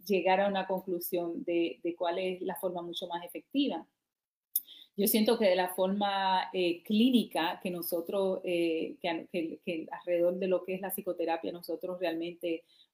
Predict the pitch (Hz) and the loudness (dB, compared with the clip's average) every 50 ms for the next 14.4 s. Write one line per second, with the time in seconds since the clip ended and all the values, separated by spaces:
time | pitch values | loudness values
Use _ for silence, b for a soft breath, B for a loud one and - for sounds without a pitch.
0 | _ - 202 185 185 180 170 - - 190 208 226 226 226 214 190 180 180 B B | _ -4 -2 0 0 0 -2 -2 0 2 4 6 6 4 4 2 -2 -6 B B
1 | B B B - 202 202 214 214 214 233 277 320 320 - - - 311 277 285 302 | B B B 2 6 8 8 8 8 8 6 6 4 2 0 2 4 4 6 6
2 | 254 226 214 220 240 247 262 262 - 214 185 185 180 - _ - 196 190 196 190 | 6 6 6 4 4 4 2 2 2 0 0 0 -2 -6 _ -8 -2 0 2 2
3 | 208 240 285 320 320 - - _ _ _ _ _ _ _ _ _ _ _ _ - | 4 4 4 4 2 0 -6 _ _ _ _ _ _ _ _ _ _ _ _ -2
4 | 208 202 196 196 190 185 185 185 185 180 180 175 175 - - _ _ - 254 247 | 0 2 4 4 4 4 4 2 2 2 2 2 0 0 -4 _ _ 4 6 8
5 | 233 214 226 214 214 226 240 262 294 320 277 240 220 196 - - - 180 - - | 10 10 10 10 10 8 8 6 6 6 6 6 4 2 2 0 -4 -8 -8 -8
6 | - 165 175 165 147 - - - _ _ _ _ _ _ _ _ _ _ _ _ | -6 -4 -2 -2 -2 -2 -6 -12 _ _ _ _ _ _ _ _ _ _ _ _
7 | _ _ _ _ _ _ _ _ - - 180 175 - 247 240 226 226 226 240 269 | _ _ _ _ _ _ _ _ -6 -4 -2 -2 2 4 6 6 6 6 6 4
8 | 269 285 277 269 269 196 180 180 - - 185 180 - 220 220 214 202 - - 190 | 4 4 2 2 2 -2 -4 -4 -4 -2 -2 0 0 0 0 0 0 0 -2 -4
9 | 185 - 185 175 - 175 180 175 - 165 160 156 - 190 - 285 247 208 170 - | -4 -4 -6 -6 -4 -4 -4 -2 0 0 0 0 -2 -2 0 0 0 0 0 -4
10 | _ - - 180 170 151 135 151 - - b b b b b b b - 208 208 | _ -4 0 0 0 0 -2 -4 -6 -8 b b b b b b b 4 6 6
11 | 208 196 - - - 240 233 254 285 277 269 - 247 226 233 233 226 220 214 214 | 6 6 4 4 4 6 6 8 6 6 4 4 2 2 2 2 4 4 2 2
12 | 220 190 190 190 185 - _ - 202 196 208 214 214 208 202 214 226 233 220 - | 0 0 0 0 -2 -4 _ -4 -2 0 0 0 0 0 0 0 0 0 0 -2
13 | - - - 208 214 226 226 220 220 - 202 196 185 185 190 - - - - 220 | -4 -2 2 4 4 4 4 2 2 0 0 0 0 -2 -2 -2 -2 -2 2 4
14 | 214 233 247 269 285 294 285 | 4 4 4 4 2 2 0